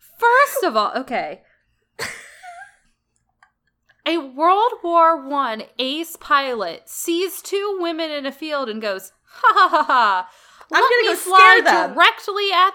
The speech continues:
Speaker 1: them so as to scare them. That makes me feel safe. Also,
Speaker 2: <laughs>
Speaker 1: she,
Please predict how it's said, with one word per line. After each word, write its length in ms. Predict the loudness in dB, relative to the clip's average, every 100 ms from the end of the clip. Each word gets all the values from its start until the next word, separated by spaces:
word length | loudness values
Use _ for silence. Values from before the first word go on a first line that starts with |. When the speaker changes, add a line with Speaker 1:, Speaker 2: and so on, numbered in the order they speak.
| -4
Speaker 1:
them 280 | -6 -4 -8
so 280 | -6 -4
as 260 | -2 -4 -6
to 120 | -12
scare 460 | -12 -8 -6 -4 -4
them. 380 | -6 -8 -12 -20 _ -20 -20 -20 _ _ _ _ -4
That 180 | -2 -2
makes 240 | -8 -10
me 100 | -14
feel 200 | -12 -14
safe. 480 | -12 -14 -14 -18 _ _ _ _ _ _ _ -2
Also, 1040 | 0 0 -2 0 2 2 0 -2 -4 -10 -6 -6 -6 -6 -6 -8 -16 -16 -14
Speaker 2:
<laughs> 1000 | -16 _ _ _ _ _ _ _ _ _
Speaker 1:
she, 540 | -16 -12 -10 -8 -8